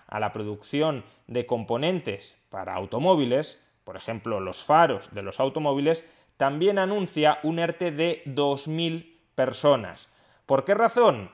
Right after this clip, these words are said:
Pues de nuevo, por razones desde el lado de la oferta y desde el lado de la demanda. Razones desde el lado de la oferta. Para producir los faros necesitan de cableado que es producido en fábricas de Ucrania.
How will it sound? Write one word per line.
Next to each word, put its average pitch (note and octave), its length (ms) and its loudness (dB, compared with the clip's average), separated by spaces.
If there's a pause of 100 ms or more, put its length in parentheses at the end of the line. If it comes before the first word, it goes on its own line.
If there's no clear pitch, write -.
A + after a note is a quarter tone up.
(160)
Pues B2 200 -2
de C3 120 2
nuevo, G3 500 4
por C3 320 4
razones D#3 500 2
desde A#2+ 260 0
el B2 80 2
lado D#3 180 6
de E3 60 6
la E3+ 80 10
oferta F#3 580 2
y D#3+ 80 0
desde B2 220 0
el A#2+ 60 0
lado C#3+ 140 6
de D3 60 6
la A#2+ 80 4
demanda. C#3+ 480 0 (200)
Razones F3+ 480 -2
desde F#3 220 2
el F3+ 80 4
lado F3+ 140 4
de F3+ 80 6
la F3+ 80 6
oferta. F3+ 480 2 (300)
Para C#3+ 260 4
producir C3+ 560 0
los G3 200 2
faros G3+ 300 4
necesitan D#3 800 -2
de A2 140 -4
cableado F#3 600 4
que D3 180 2
es E3 100 -2
producido F#3+ 720 0
en C#3+ 160 -2
fábricas E3 580 2
de D#3+ 60 0
Ucrania. E3 560 2